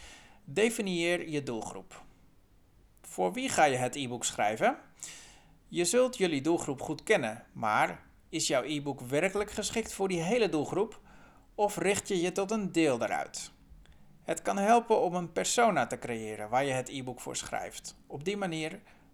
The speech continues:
raken de toon en stijl jouw beoogde lezer. Stap vier. Maak een inhoudsopgave. Je weet waar je over gaat schrijven en je hebt al wat bronmateriaal gevonden.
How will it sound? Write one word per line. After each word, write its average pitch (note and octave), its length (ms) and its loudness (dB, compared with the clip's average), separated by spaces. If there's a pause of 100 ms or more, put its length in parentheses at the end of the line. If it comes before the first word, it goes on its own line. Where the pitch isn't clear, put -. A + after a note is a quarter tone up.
raken C#3+ 320 2
de A#2+ 180 -6
toon F3+ 280 4
en D#3 160 -4
stijl D3 580 2 (340)
jouw C3+ 240 2
beoogde C3 420 -2
lezer. G#2+ 440 -6 (1200)
Stap - 320 -2
vier. C3 400 -4 (840)
Maak D3+ 380 2
een F3+ 180 -4
inhoudsopgave. A2+ 960 -2 (1600)
Je D#3 160 2
weet A#3+ 200 4
waar G3+ 120 10
je E3 80 6
over D3 220 4
gaat B2+ 120 0
schrijven E3 640 4
en C3+ 140 0
je C3+ 80 0
hebt D#3 300 0
al D3 120 2
wat D3 180 2
bronmateriaal A#2 600 2
gevonden. G#2+ 520 -8